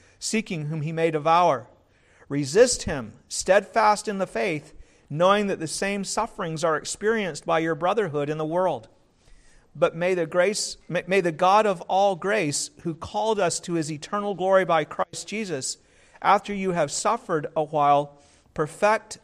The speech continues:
establish, strengthen, and settle you. To him be the glory and the dominion forever and ever. Amen." What gracious and glorious words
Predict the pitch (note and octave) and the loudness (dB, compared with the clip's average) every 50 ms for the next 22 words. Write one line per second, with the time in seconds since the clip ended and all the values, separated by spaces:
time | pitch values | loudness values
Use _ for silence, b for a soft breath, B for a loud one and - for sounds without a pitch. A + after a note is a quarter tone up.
0 | _ D#3 - - - - F#3 F3 F#3 F#3+ F#3+ G3 F#3+ F3+ - - - - _ - | _ -8 -6 -6 -2 0 2 2 2 0 0 -4 -6 -6 -10 -14 -16 -16 _ -18
1 | - - - F#3 F#3 F#3+ - - - F#3+ F#3+ F#3 F3+ - _ - E3+ E3 D#3 - | -16 -10 -8 -8 -8 -8 -10 -12 -10 -10 -10 -10 -10 -12 _ -10 -8 -6 -4 -2
2 | - F3+ F3 F3 E3+ D#3+ C#3+ C3+ C3+ B2 G#2+ A2 - _ _ b b b b b | 0 0 2 2 0 -2 -2 -4 -8 -8 -8 -12 -16 _ _ b b b b b
3 | b b b b b - - F3+ E3+ E3 G#3 A3 A3+ A#3 A#3 G#3+ G3 E3+ E3 D#3+ | b b b b b -4 -4 -2 -2 0 0 0 0 0 0 -2 -4 -2 -4 -4
4 | D3 D3+ D#3 D#3 E3 F3+ F#3 F#3 F3+ - E3+ E3 D#3+ D#3 E3 D#3 D#3+ E3+ F3 F3 | -4 -2 0 2 2 2 2 2 -2 -6 -8 -10 -10 -10 -10 -10 -8 -8 -6 -6
5 | E3 D3 B2+ C3 A#2+ - - C3 C3 - C#3 D#3+ E3+ E3+ F3 E3 E3 D#3+ C#3+ C3+ | -6 -6 -8 -8 -10 -10 -8 -8 -6 -2 -2 -2 0 0 -2 -2 -2 -4 -6 -6
6 | B2+ C3 A#2+ A2+ A2 A2+ _ _ _ _ _ _ - - _ G#3 G3 D#3+ C#3 C3+ | -6 -6 -8 -10 -10 -14 _ _ _ _ _ _ -20 -20 _ -20 -14 -12 -10 -8
7 | C3 C3+ C#3 C3 G#2+ G2 - _ _ _ _ _ _ _ _ _ _ _ _ _ | -6 -4 -4 -6 -6 -10 -16 _ _ _ _ _ _ _ _ _ _ _ _ _
8 | _ _ _ _ _ _ _ _ _ - C3+ - - _ - C3+ C#3 D3+ D#3+ - | _ _ _ _ _ _ _ _ _ -20 -20 -20 -20 _ -4 -2 -2 -2 -2 -4
9 | - E3+ D3+ - - - C3+ B2+ C3 B2+ B2+ C#3 C#3+ C#3 C3+ C3 - - C#3+ C#3+ | -8 -8 -8 -8 -10 -10 -12 -12 -12 -8 -4 -4 -2 -2 -4 -6 -10 -8 -6 -4
10 | C#3+ C3 A#2 - - - | -4 -4 -6 -8 -12 -14